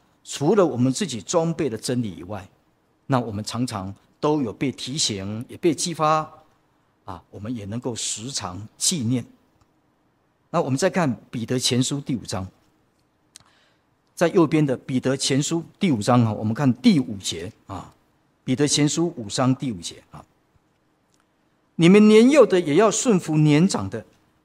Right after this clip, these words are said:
就是你们众人也都要以谦卑束腰，彼此顺服。因为神阻挡骄傲的人，赐恩给谦卑的人。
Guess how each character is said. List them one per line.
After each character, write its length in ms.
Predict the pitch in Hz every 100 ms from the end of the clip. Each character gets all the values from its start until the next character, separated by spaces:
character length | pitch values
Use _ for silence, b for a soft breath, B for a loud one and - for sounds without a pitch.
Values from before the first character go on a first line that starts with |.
| _
就 160 | 277
是 160 | 247 254
你 120 | 160
们 180 | 139 147
众 240 | 247 180
人 260 | 123 113 127
也 260 | 143 117 101
都 320 | - 202 208
要 260 | 208 143 -
以 140 | 107
谦 400 | 101 - 175 165
卑 220 | 165 156
束 260 | 156 - 170
腰， 280 | 123 120 123 b b b b
彼 320 | 165 156 220
此 260 | 240 - 104
顺 280 | - 196 131
服。 180 | - - - _ _ _ _
因 160 | 240
为 100 | 262
神 300 | 180 - 135
阻 240 | 143 156 214
挡 200 | 135 110
骄 180 | - 185
傲 100 | 170
的 140 | 143
人， 260 | 117 101 101 -
赐 380 | - - 262 208
恩 260 | 208 202 196
给 200 | 123 101
谦 440 | - 175 165 165
卑 260 | 165 143 139
的 160 | 113
人。 500 | 104 101 98 78 117